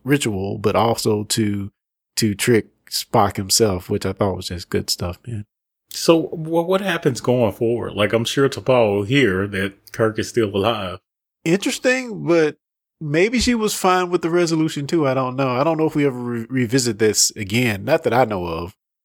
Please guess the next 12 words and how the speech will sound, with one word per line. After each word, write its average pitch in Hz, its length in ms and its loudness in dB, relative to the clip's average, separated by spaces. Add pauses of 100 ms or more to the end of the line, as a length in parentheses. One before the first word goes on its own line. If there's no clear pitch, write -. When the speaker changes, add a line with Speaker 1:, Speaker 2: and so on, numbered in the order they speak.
(140)
Speaker 1:
Um, 101 440 -2 (260)
I'm 113 100 -2
not 110 160 4
su-, - 200 -6
I'm 120 140 0
not 113 160 2
sure 117 160 2
if 104 60 -2
we 107 140 0
ever 107 280 2
revisit, 98 520 -4
revisit 113 600 0